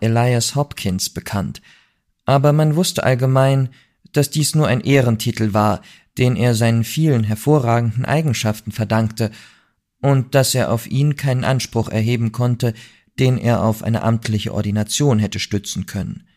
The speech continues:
Doch um ihm Gerechtigkeit widerfahren zu lassen, er behauptete niemals, dass er für sein Amt irgendwelche Studien absolviert oder kirchliche Qualifikation erhalten habe. „Wir arbeiten alle im Claim des Herrn“,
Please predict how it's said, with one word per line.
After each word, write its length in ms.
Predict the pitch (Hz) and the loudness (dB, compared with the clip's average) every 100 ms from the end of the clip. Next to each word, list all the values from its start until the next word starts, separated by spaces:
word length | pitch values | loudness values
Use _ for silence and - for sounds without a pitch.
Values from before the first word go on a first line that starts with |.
| _ _ _ - | _ _ _ -4
Doch 220 | 135 151 | 0 2
um 140 | 143 160 | 2 2
ihm 160 | 165 | 2
Gerechtigkeit 760 | 151 151 180 - 131 - 123 117 | 4 4 2 0 -4 -2 -2 0
widerfahren 600 | 117 117 - 131 120 110 | 0 0 2 2 2 0
zu 140 | 123 | 0
lassen, 500 | 110 117 - 131 123 - _ _ _ _ _ _ | 2 2 2 -2 -4 -10 _ _ _ _ _ _
er 100 | 139 | 0
behauptete 580 | 131 135 151 170 123 120 | 2 2 2 0 -2 0
niemals, 720 | 120 160 160 131 123 - - | 2 4 4 4 2 -2 -4
dass 180 | 127 123 | -4 -4
er 100 | - | -4
für 120 | 123 | -2
sein 180 | 113 110 | -2 0
Amt 300 | 120 123 - | 0 -2 0
irgendwelche 560 | 143 143 113 113 107 110 | 0 0 -2 -2 -2 -4
Studien 480 | - 160 127 120 | -4 -2 0 0
absolviert 680 | - 98 - 107 107 113 - - - _ _ - | -2 -4 -2 -2 2 0 0 -8 -20 _ _ -2
oder 240 | 113 107 | 0 0
kirchliche 540 | - 135 123 123 120 | 0 0 0 -2 -4
Qualifikation 840 | - 117 113 - - 110 - 156 170 | -2 0 0 -2 -4 -4 0 0 2
erhalten 500 | 107 107 107 107 101 | 0 0 0 -2 -2
habe. 280 | 101 90 85 - _ _ _ _ | -2 -4 -6 -12 _ _ _ _
„Wir 280 | 135 156 - | 2 4 6
arbeiten 460 | 160 156 147 147 - | 4 4 2 0 0
alle 240 | 160 180 | 2 2
im 180 | - 143 | 0 -2
Claim 400 | - 143 139 147 | 0 0 2 2
des 200 | 139 - | 0 0
Herrn“, 400 | 127 113 87 85 | 2 2 0 -8